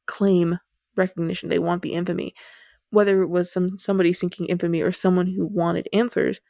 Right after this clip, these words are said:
the, the woman in the wych elm was given the name Bella.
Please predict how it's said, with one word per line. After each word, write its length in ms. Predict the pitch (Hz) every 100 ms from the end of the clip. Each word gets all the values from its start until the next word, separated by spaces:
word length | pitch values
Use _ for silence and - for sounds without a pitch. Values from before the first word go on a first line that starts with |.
| _ _ _ _ _ _ _
the, 520 | 175 180 170 165 165 -
the 120 | 180
woman 440 | 180 190 175 170 - -
in 100 | -
the 80 | 175
wych 180 | 180 277
elm 120 | 196
was 120 | 160
given 200 | - 156
the 80 | -
name 320 | 196 - 175
Bella. 340 | 185 240 240